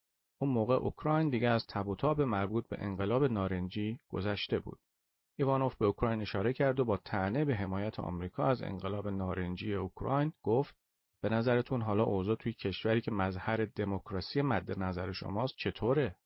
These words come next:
بعد از شام پوتین رایس رو به اتاق نشیمن دعوت کرد. سرگئی لاوروف، وزیر امور خارجهٔ روسیه، و ویلیام برنز هم به اونها ملحق شدند. همه روی مبل‌هایی که جلوی شومینه بود نشستن.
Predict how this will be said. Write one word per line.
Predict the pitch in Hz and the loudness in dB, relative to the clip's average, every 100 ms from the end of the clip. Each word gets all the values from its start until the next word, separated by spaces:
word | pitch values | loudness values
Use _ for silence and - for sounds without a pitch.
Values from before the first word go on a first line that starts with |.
| _ _ - | _ _ 0
بعد | 160 165 | 2 4
از | 135 | 2
شام | - 160 175 | 2 2 2
پوتین | - 117 - 156 | 2 -2 0 2
رایس | 156 143 139 - | 4 4 4 2
رو | 131 | 2
به | 135 | 2
اتاق | 95 - 110 | 0 0 0
نشیمن | 110 107 104 117 110 95 | 2 0 0 0 0 0
دعوت | 95 85 - | -2 -4 -6
کرد. | - - - _ _ | -8 -8 -8 _ _
سرگئی | - 123 120 127 | 0 2 4 4
لاوروف، | 123 123 139 160 160 120 | 4 4 4 4 4 2
وزیر | 110 120 | 2 2
امور | 117 117 | 0 0
خارجهٔ | 113 107 101 127 165 | 0 0 2 2 2
روسیه، | 123 - 107 117 127 | 2 0 0 2 4
و | 127 127 | 4 2
ویلیام | 120 98 98 98 | 2 0 0 0
برنز | 123 156 139 | 0 0 0
هم | 127 | -2
به | 113 | -2
اونها | 92 95 95 | -2 0 0
ملحق | 98 101 98 110 101 | 0 -2 -2 -4 -4
شدند. | - 90 95 - _ _ _ - | -6 -6 -8 -10 _ _ _ -2
همه | 147 151 | 2 4
روی | 147 147 | 6 4
مبل‌هایی | 143 123 107 113 156 | 4 2 2 2 2
که | - 131 | 2 2
جلوی | 107 117 139 | 2 4 2
شومینه | - 104 104 | 0 -2 -2
بود | 101 110 104 | -2 -4 -4
نشستن. | - 101 - - - | -4 -4 -4 -8 -10